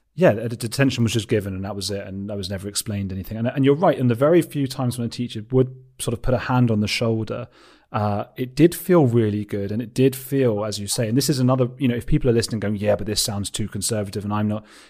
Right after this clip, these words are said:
it, I, I really felt like, wow, s-, even though I'm messing around and misbehaving, I'm being an idiot in all the classes.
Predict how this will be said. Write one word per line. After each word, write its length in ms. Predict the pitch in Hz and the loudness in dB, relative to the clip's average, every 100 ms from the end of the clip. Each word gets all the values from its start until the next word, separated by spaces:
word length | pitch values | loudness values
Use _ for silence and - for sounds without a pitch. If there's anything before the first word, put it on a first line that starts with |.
| _ | _
it, 180 | 120 110 117 - | -8 -8 -12 -8
I, 200 | 117 127 - - | 2 2 0 -8
I 160 | 113 98 110 | -10 -10 0
really 300 | 185 190 127 | 4 4 2
felt 240 | 135 113 | 2 2
like, 180 | 107 - | 0 -6
wow, 260 | 123 180 | 0 0
s-, 200 | - - - | 0 -4 -6
even 320 | - 175 180 | 0 2 4
though 80 | 156 | 2
I'm 120 | 139 | 4
messing 280 | 143 - 131 | 2 2 2
around 240 | 123 123 | 4 4
and 100 | 117 | 4
misbehaving, 420 | 139 - 117 110 110 | 2 2 -2 -2 -2
I'm 100 | 104 | 2
being 240 | 147 139 | 4 6
an 60 | 123 | 6
idiot 300 | 113 98 98 | 4 -2 0
in 80 | |
all 80 | 123 | 0
the 80 | 120 | 0
classes. 480 | - 110 101 98 | -2 -4 -4 -6